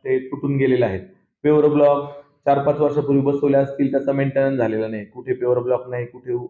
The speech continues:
उम, उखडलेले आहेत, कुठे काँग्रेस आहे, कुठे गवत आहे, कुठे काट्या आहेत, बोरी आहेत, बाबळी आहेत, असे खूप सारे उद्यानांचे प्रश्न आहेत.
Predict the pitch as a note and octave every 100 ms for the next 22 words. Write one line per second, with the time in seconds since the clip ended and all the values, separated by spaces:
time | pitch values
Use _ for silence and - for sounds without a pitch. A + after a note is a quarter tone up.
0 | - A#2 A#2 A2+ - B2 C3 B2+ A#2+ A#2+
1 | A#2 - A#2 A#2 A#2+ C3 B2+ B2+ B2 A2+
2 | - A#2 A2+ B2+ B2+ B2+ A#2 - _ _
3 | _ - A#2 A#2+ C#3+ A#2+ C3+ B2+ A#2+ A#2+
4 | A2 A#2 B2 B2+ A#2+ A2+ A2 B2 C3 B2+
5 | C#3 G3 F#3+ - _ _ _ G#3 G3+ G#3
6 | D#3 D#3+ D#3+ - - D#3 D3+ C#3+ C#3 C#3+
7 | C3+ B2+ B2 G2+